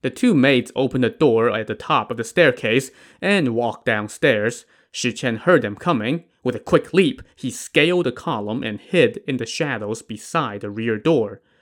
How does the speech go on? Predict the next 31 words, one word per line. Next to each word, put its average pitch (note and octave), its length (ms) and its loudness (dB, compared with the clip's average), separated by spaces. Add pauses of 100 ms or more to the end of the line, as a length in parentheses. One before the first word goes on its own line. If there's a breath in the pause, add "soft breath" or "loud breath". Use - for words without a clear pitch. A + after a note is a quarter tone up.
(240)
As A2 200 -6
one G#3+ 240 2
of G#3 100 -2
the G3 80 0
maids D3+ 460 0
opened B2+ 340 -2
up C3 200 -4
the A2+ 100 -6
rear A2+ 240 -4
door, B2 460 4 (120)
walked - 300 -4
out, B2 280 2
and A#2 200 -6
opened C3+ 380 -2
the A2 80 -8
gate A#2+ 420 -4
in B2 140 -6
the A#2 80 -6
courtyard, A#2+ 680 -4 (260 soft breath)
Shi - 240 -6
Qian A#2 300 -4
quickly - 420 2
slipped - 520 -4
into C3 260 0
the A#2 80 -4
kitchen - 560 -4 (240 soft breath)
and G#2 160 -8
hid - 380 0 (160)
under A2+ 340 0
the G#2+ 100 -6
table. A2+ 540 -2